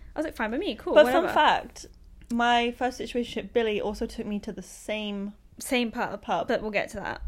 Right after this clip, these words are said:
Speaker 1: Um, so yeah, back to the beginning.
Speaker 2: Sorry.
Speaker 1: This is a story of my worst ever first date with Alex. And we will out him 'cause he doesn't know. He doesn't
Speaker 2: Yeah,
Speaker 1: have
Speaker 2: he
Speaker 1: any
Speaker 2: doesn't
Speaker 1: social
Speaker 2: follow
Speaker 1: media
Speaker 2: us on
Speaker 1: anymore.
Speaker 2: media.
Speaker 1: Um, so anyway, how did it, how did we even start?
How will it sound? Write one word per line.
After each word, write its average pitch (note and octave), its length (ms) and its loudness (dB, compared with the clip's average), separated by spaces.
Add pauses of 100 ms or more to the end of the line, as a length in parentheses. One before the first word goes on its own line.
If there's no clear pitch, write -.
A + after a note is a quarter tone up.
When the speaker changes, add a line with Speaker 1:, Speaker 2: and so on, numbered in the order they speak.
(140)
Speaker 1:
Um, A3+ 480 0 (160)
so - 140 -4
yeah, F#3+ 200 0 (240)
back - 120 -4
to - 60 -14
the A3 60 -10
beginning. F3+ 380 -12 (400)
Speaker 2:
Sorry. - 180 -12
Speaker 1:
This D4+ 160 0
is D#4 140 -4
a C4+ 40 -4
story A3 440 0
of G3 240 -6
my G3 360 -8
worst A3 400 -8
ever G3 160 -6
first F#3 300 -10
date F3+ 280 -6 (180)
with G3+ 260 -8 (300)
Alex. D4+ 560 -4
And F4+ 240 -4
we F#4 80 2
will E4+ 180 2
out F#3 180 -8
him G3 140 -12
'cause - 120 -18
he G#3 80 -8
doesn't F#3 200 -12
know. D#3+ 360 -12
He A#3 100 -10
doesn't G#3+ 120 -6
Speaker 2:
Yeah, G3 160 0
Speaker 1:
have A3 120 4
Speaker 2:
he B3 60 4
Speaker 1:
any A#3+ 100 0
Speaker 2:
doesn't - 80 -4
Speaker 1:
social D#3+ 180 0
Speaker 2:
follow D#3+ 100 0
Speaker 1:
media D#3+ 60 -6
Speaker 2:
us - 60 -
on D3 40 -6
Speaker 1:
anymore. - 200 -8
Speaker 2:
media. - 200 -8 (600)
Speaker 1:
Um, B3+ 200 2
so D4 140 2
anyway, G#3+ 420 -4 (1040)
how D#4 160 0
did D#4+ 200 0
it, - 180 -4 (1040)
how D4 180 -8
did C#4 100 -6
we G3 80 -8
even E3+ 140 -14
start? F3 420 -12